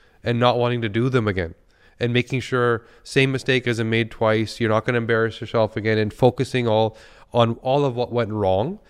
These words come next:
as opposed to what you're gonna do right next time. So very different outcome. Comes back again to, and you can see that we've spoken of several different things here in several different contexts.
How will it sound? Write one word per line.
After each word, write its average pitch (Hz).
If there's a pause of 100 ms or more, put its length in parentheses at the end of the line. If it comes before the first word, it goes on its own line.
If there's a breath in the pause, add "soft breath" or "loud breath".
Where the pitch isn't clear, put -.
(200 soft breath)
as 120
opposed 120
to 123
what 117
you're 123
gonna 110
do 110
right 104
next 98
time. - (1600)
So 131
very 131
different 123
outcome. 95 (720 soft breath)
Comes 147
back 127
again 131
to, 120 (420 soft breath)
and 147
you 147
can 147
see 190
that 139 (640)
we've 147
spoken 180
of 143
several 147
different 143
things 131
here 104 (1500)
in 135
several 143
different 139
contexts. 127